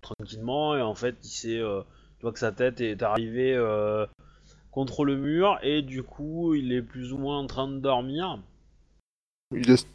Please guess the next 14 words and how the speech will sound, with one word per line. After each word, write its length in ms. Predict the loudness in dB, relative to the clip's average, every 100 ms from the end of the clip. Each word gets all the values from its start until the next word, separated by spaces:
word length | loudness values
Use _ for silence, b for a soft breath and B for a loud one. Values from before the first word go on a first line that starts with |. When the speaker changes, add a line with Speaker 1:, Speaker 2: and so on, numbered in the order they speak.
| -8
Speaker 2:
il, 520 | -4 -4 -6 -10 -10 0
il, 80 | 4
ok, 240 | 6 6
donc 220 | 2 2 4
il 220 | 8 10
a 80 | 10
stické 380 | 8 0 4 6
sa 200 | 8 10
lame 320 | 10 8 2
quand 200 | 0 0
tout 180 | -2 -4
d'un 140 | -4
coup, 340 | 0 2 6
euh, 280 | 8 6 4